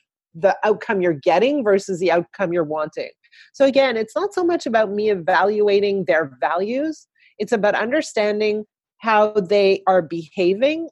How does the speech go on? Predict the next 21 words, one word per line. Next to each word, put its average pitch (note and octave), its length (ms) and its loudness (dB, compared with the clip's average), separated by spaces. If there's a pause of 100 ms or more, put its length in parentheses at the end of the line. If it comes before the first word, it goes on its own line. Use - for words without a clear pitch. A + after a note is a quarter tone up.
and F3 100 -4
if F3+ 180 -6
those F3 220 2
behaviors F#3 680 -2
are E3 120 0
consistent A3+ 640 -4
with C#4+ 140 0
their C#4+ 180 4
values D4+ 560 0 (300)
and A3 100 -2
if G#3+ 140 -2
those G3 200 4
behaviors G#3+ 600 0
are F3+ 180 2
leading C4 400 2
to C4 100 -6
the F#3 220 -2
outcomes F#3 400 -2
they're F3 160 2
looking E3+ 420 -2
for. - 240 -6